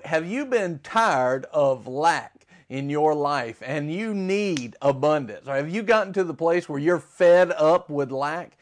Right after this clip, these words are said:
And listen, I'm not talking about, uh, just that you have lack and you can't pay your bills. I'm talking about you know that there's more out there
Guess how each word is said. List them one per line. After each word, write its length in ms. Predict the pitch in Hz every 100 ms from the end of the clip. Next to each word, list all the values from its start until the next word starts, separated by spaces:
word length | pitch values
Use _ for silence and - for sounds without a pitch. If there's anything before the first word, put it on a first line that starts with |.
| - -
And 120 | 147 170
listen, 440 | 240 240 143 107 _ _ _ - -
I'm 160 | - 226
not 240 | 220 160
talking 260 | 190 202 180
about, 360 | 160 156 156 196 170
uh, 220 | - 143
just 320 | 143 160 180 170 170
that 180 | 151 156
you 180 | 151 185
have 260 | 180 156 147
lack 340 | 165 165 165
and 140 | 143
you 100 | 151
can't 280 | 165 165 151
pay 140 | 156 147
your 160 | 127
bills. 380 | 120 185 151 127 -
I'm 300 | 196 226 220
talking 420 | 190 170 170 151
about 400 | 139 147 143 - 196 135
you 240 | 165 165
know 560 | 156 160 185 226 240 254
that 220 | 190 175
there's 280 | 165 147 139
more 480 | 160 180 214 226 202
out 360 | 170 190 185 -
there 380 | 135 127 127